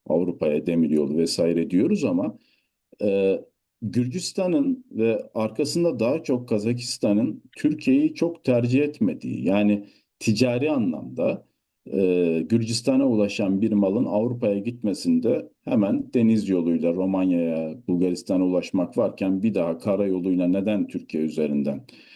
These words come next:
gidilsin şeklinde bir politikaları var. Nitekim Avrupa Birliği de bunu ke-, e, destekliyor. Ve Avrupa Birliği de burada Türkiye'yi bypass etmeye çalışıyor.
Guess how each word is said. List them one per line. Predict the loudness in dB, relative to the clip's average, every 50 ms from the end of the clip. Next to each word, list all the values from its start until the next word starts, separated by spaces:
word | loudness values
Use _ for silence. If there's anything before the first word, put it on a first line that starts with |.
| _ _ _ _
gidilsin | -2 0 2 2 0 2 2 2 2
şeklinde | 2 0 -2 -4 -2 0 0 2 2
bir | 0 0 0
politikaları | 0 0 0 0 -6 -4 -4 -2 -2 0 -2 -4 -4 -6
var. | -4 0 2 2
Nitekim | 2 2 0 0 2 2 2 4 4
Avrupa | 2 2 2 0 0 0
Birliği | 2 0 0 0 0
de | 0 -2 0 2
bunu | 2 2 2
ke-, | 2 0 -6 -6 -6 -6 -6 -8 -6 -6 -4 -4 -4
e, | -2 -2
destekliyor. | -2 -2 -2 -4 -6 -6 -6 -6 -4 -2 0 0 0 0 -2 -6 -14 -20 _ _ _ _ _ _ _ _
Ve | 0
Avrupa | 0 0 0 -2 -2 0 0
Birliği | 0 0 0 0
de | 0 0 0
burada | 0 0 0 -2 -2
Türkiye'yi | -2 -4 -4 -2 0 0 0 2 2
bypass | 0 0 0 -2 -4 -4 -4
etmeye | -6 -6 -4 -2 -2 -2 -2
çalışıyor. | -2 -2 -4 -4 -6 -8 -4 -2 0 2 2 0 -2